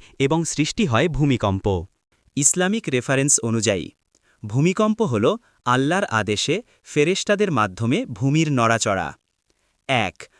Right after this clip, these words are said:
আল্লাহ আদেশ দেন। আল্লাহর কিতাবে আছে,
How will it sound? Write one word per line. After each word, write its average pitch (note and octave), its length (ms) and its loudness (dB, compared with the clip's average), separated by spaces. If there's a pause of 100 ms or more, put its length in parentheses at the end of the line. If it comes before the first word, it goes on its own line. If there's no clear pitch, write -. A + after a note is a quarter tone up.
(200)
আল্লাহ D3 460 2 (120)
আদেশ A#2+ 440 2
দেন। F#2+ 320 -2 (640)
আল্লাহর D3+ 400 0
কিতাবে C#3+ 440 0
আছে, B2 380 -2